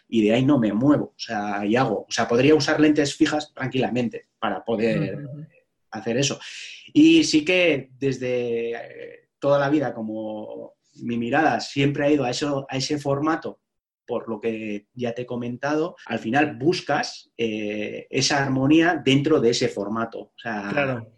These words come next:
Speaker 2: Tu
Speaker 1: y
Speaker 2: mirada es un cuadrado, se
Speaker 1: Eso
Speaker 2: restringe a
Speaker 1: es.
Speaker 2: un cuadrado.
Speaker 1: Eso es, eso es. Y
Speaker 2: <laughs>
Speaker 1: busco, digamos, que dentro de ese cuadrado que los elementos estén, eh, correctamente situados, buscando la armonía, un-, unos cromatismos adecuados,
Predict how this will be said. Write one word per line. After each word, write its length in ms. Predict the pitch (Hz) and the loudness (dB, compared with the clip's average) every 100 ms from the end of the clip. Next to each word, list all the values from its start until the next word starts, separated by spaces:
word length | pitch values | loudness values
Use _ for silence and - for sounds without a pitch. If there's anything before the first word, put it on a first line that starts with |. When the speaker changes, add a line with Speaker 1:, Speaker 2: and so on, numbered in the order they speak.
| _ _ | _ _
Speaker 2:
Tu 100 | 170 | 0
Speaker 1:
y 20 | |
Speaker 2:
mirada 640 | 165 156 208 233 233 233 - | 4 6 6 6 4 0 -2
es 200 | 196 185 | -2 2
un 420 | 214 202 185 165 | 4 4 4 0
cuadrado, 720 | - 165 151 139 131 147 233 - | 2 2 4 2 2 0 -2 -6
se 160 | - | -2
Speaker 1:
Eso 80 | 139 | 4
Speaker 2:
restringe 340 | 143 - 160 165 | 4 2 -4 -2
a 40 | |
Speaker 1:
es. 60 | 151 | -2
Speaker 2:
un 60 | |
cuadrado. 500 | 131 127 123 123 151 | -2 -4 -4 -6 -6
Speaker 1:
Eso 320 | 208 123 - 104 | -4 -4 -2 -6
es, 280 | 104 - - | -6 -10 -4
eso 300 | 117 104 104 | -4 -4 -8
es. 140 | - 127 | -10 -6
Y 100 | 127 | 0
Speaker 2:
<laughs> 0 | |
Speaker 1:
busco, 400 | 165 180 180 208 | 4 4 4 4
digamos, 340 | 160 156 180 - | 4 4 2 2
que 140 | 117 | 2
dentro 300 | 139 156 165 | 4 4 4
de 60 | 170 | 4
ese 180 | 170 | 2
cuadrado 400 | 160 156 180 190 | 0 2 4 2
que 80 | 180 | 0
los 160 | 123 117 | -4 -2
elementos 480 | 113 123 156 170 180 | -4 0 0 0 -4
estén, 420 | 123 - - - - _ _ _ _ | -4 0 0 0 -6 _ _ _ _
eh, 320 | - 113 113 | -2 0 0
correctamente 680 | 110 113 131 135 127 127 131 | -2 -2 -2 -4 -4 -4 -4
situados, 720 | 127 135 156 190 202 202 202 156 | -4 0 2 4 4 4 4 2
buscando 400 | 120 127 127 127 | -4 -4 -4 -2
la 80 | |
armonía, 800 | 127 131 139 190 196 190 196 196 185 | -2 -2 0 2 2 2 2 2 2
un-, 180 | 139 143 | 0 -2
unos 200 | 127 - | -6 -6
cromatismos 840 | 135 131 131 139 135 127 135 131 | -6 -4 -6 -8 -6 -4 -4 -4
adecuados, 840 | 135 123 151 190 190 185 190 190 | -4 -4 0 2 4 4 2 2